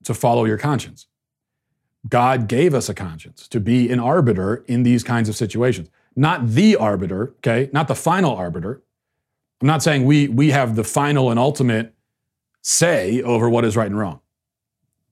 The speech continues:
But we are an arbiter. You know, our conscience is an arbiter, and an important one that God gave us. Because it's right, not, not every issue that you're gonna encounter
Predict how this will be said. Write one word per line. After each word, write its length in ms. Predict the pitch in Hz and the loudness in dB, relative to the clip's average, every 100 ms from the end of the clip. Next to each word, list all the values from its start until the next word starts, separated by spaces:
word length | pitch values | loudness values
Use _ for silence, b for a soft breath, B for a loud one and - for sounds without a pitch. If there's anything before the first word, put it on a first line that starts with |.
| _ _ _ _ _ _ _ | _ _ _ _ _ _ _
But 400 | 113 131 123 - - | 0 0 0 -6 -8
we 260 | 120 131 | 0 2
are 360 | 127 123 117 - _ _ _ _ _ _ | 2 2 0 -6 _ _ _ _ _ _
an 400 | 147 196 214 190 | 0 2 2 0
arbiter. 500 | 110 104 85 80 - - | -2 -4 -4 -10 -14 -6
You 80 | 113 | -2
know, 80 | |
our 120 | 107 135 | 0 -2
conscience 480 | - 135 135 135 | -2 0 0 0
is 160 | 117 107 - | -2 -6 -4
an 360 | 131 127 123 - | 0 0 0 -6
arbiter, 320 | 107 82 90 | -8 -8 -8
and 160 | 113 143 | -2 2
an 80 | |
important 460 | 160 160 226 185 110 | 2 0 -2 -2 -6
one 140 | 90 - | -8 -8
that 120 | 110 | -4
God 240 | 127 117 | -2 -2
gave 200 | 107 113 | 0 -2
us. 200 | 78 - _ _ _ _ _ _ _ _ _ _ _ _ | -6 -14 _ _ _ _ _ _ _ _ _ _ _ _
Because 380 | 120 139 131 104 | -2 0 0 -4
it's 160 | 117 104 | -4 -2
right, 160 | 160 | 0
not, 260 | 101 127 - | 0 -2 -2
not 280 | 117 131 143 | -2 -2 -2
every 480 | 127 123 135 127 131 | -2 0 0 0 -2
issue 340 | 135 131 123 | -4 -2 -2
that 100 | 117 | -2
you're 100 | 110 | -2
gonna 160 | 113 107 | -4 -4
encounter 580 | 107 107 120 107 107 | -4 -4 -2 -2 -4